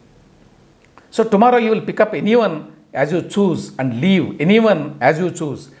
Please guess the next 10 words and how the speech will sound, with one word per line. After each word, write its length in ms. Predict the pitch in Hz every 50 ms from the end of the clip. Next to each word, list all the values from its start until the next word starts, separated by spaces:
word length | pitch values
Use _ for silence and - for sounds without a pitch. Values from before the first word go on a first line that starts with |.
| _ _ -
మీకు 120 | 139 120
ఇష్టమైన 340 | 139 139 - 190 196 196 196
వాళ్ళని 360 | 185 180 180 180 185 214 226
రేపు 480 | 190 160 165 180 175 - 240 254 - - - - _ _ - -
పికప్ 280 | 156 - 220 175 165
చేసి, 240 | 202 190 180 202 233
మీరు 200 | 196 196 175 160
అప్రూవర్ 440 | 147 - 202 202 202 196 196 196 180
మిమ్మల్ని 220 | 180 160 156 143 147
వదిలేస్తాము, 680 | 156 180 185 170 - - 165 160 160 165 165 -